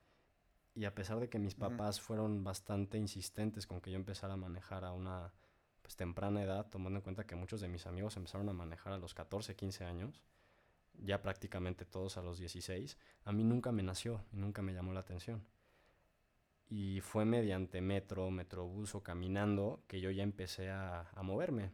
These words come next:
Speaker 1: ¿no? Y ya no era tanto este tema
Speaker 2: Claro.
Speaker 1: de, "Oye, ma, ¿me llevas a tal lugar? Oye, pa, este, ¿crees que me puedes dar un aventón?". O sea, ya fue como este tema de poco a poco yo empezar a conocer la ciudad y de yo poco a poco empezar a,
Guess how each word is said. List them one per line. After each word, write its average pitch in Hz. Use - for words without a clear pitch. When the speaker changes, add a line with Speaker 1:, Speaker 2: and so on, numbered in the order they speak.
Speaker 1:
¿no? 107
Y 120
ya 107
no 110
era 110
tanto 107
este 101
tema 101
Speaker 2:
Claro. 98
Speaker 1:
de, 98
"Oye, 101
ma, 101
¿me 95
llevas 107
a 92
tal 87
lugar? 90
Oye, 98
pa, 101
este, 92
¿crees 95
que 92
me 95
puedes 95
dar 95
un 95
aventón?". 95
O -
sea, 110
ya 117
fue 147
como 120
este 117
tema 123
de 107
poco 117
a 113
poco 117
yo 110
empezar 110
a 110
conocer 98
la 104
ciudad 104
y 104
de 95
yo 98
poco 104
a 98
poco 104
empezar 98
a, 98